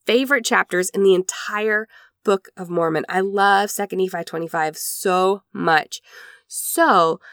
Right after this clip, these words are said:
I was really glad that it was there in the readings this week, that they didn't just chop off at the end of the Isaiah, but that they included that as well.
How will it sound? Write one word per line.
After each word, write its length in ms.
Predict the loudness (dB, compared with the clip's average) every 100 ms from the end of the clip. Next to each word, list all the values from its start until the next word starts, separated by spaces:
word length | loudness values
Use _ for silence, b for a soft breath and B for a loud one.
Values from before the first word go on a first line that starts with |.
| B
I 100 | 2
was 100 | 2
really 340 | 2 6 6 6
glad 680 | 4 6 6 6 2 -2 -2
that 400 | 0 2 0 -4
it 100 | -2
was 180 | -2 0
there 220 | 0 2
in 120 | 2
the 120 | 0 -4 -6
readings 380 | -4 0 0 -2
this 180 | -8 -4
week, 160 | -4
that 180 | -2 -2
they 140 | 2
didn't 220 | 4 4 2
just 200 | -4 -6 _ _
chop 260 | 2 2 6
off 240 | 6 6
at 100 | -2
the 80 | -4
end 160 | 0 0
of 80 |
the 80 | 0
Isaiah, 460 | -2 -2 -2 -2 -2
but 180 | -4 -2
that 240 | -4 0
they 100 | -2
included 480 | -2 -2 0 0 0
that 200 | -2 -2
as 180 | -4 -6
well. 360 | -4 -4 -6